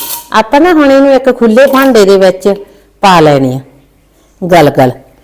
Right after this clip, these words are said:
ਇਹ ਤਾਂ ਵਧੀਆ ਅਚਾਰ ਆ, ਇਹਦੇ ਨਾਲ ਆਪਣੇ ਨਾ ਕੋਈ ਤੇਜ਼ਾਬ, ਨਾ ਗੈਸ, ਕੁਛ ਨਹੀਂ ਬਣਦਾ, ਕਿਉਂਕਿ ਤੇਲ ਆਪਾਂ ਇਹਦੇ ਵਿੱਚ ਪਾਉਣਾ ਨਹੀਂ। ਤੇ ਵਧੀਆ ਇਹ ਬਣਾ ਕੇ ਜਿਹੜਾ ਆਪਾਂ ਤਿਆਰ ਕਰਨਾ ਹੈ। ਸਭ ਤੋਂ ਪਹਿਲਾਂ ਤਾਂ ਆਪਾਂ ਇਹਦੇ ਵਿੱਚ ਨਾ, ਅਹ, ਜਿਹੜਾ ਨਮਕ ਹੈ, ਨੂਣ ਆ, ਉਹ ਪਾਵਾਂਗੇ ਆਪਾਂ।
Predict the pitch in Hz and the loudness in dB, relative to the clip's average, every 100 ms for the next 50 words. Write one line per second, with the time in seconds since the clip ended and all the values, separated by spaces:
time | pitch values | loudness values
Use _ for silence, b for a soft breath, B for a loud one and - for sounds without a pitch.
0 | b b b - 226 226 254 208 220 285 | b b b -8 -6 -4 -2 0 0 0
1 | 277 240 214 208 214 208 240 277 285 247 | 2 2 2 2 2 0 0 0 0 2
2 | 233 233 226 214 208 220 220 208 185 185 | 0 0 0 2 0 0 0 0 2 4
3 | 185 190 185 185 180 175 170 180 214 220 | 4 4 2 0 0 2 2 0 -4 -4
4 | 208 277 262 175 156 175 208 202 202 202 | -2 -2 -2 -2 0 -2 -2 -6 -6 -4
5 | 220 208 208 202 208 202 233 226 233 196 | 0 2 2 0 0 0 -2 -4 -4 -2
6 | 160 160 202 220 B B B _ 240 196 | 0 0 -2 -4 B B B _ -2 0
7 | 202 233 277 240 220 190 190 175 165 180 | 0 2 2 2 0 0 0 -2 -2 -2
8 | 185 220 220 214 214 190 156 135 143 131 | 0 -2 -2 -4 0 0 0 -2 -6 -6
9 | 131 131 B B - 220 196 269 269 254 | -10 -12 B B -6 -2 0 0 0 2
10 | 254 262 254 233 233 220 220 262 247 233 | 0 0 0 0 0 2 2 2 0 -2
11 | 254 320 - - _ _ 214 214 208 196 | -2 -4 -6 -16 _ _ -4 0 0 2
12 | 220 247 233 220 214 202 202 190 190 - | 2 2 2 0 -2 -2 0 0 -2 0
13 | 190 185 180 185 180 - 202 208 156 135 | 0 2 0 0 -2 -2 -2 -2 -2 -4
14 | 131 135 135 | -4 -6 -6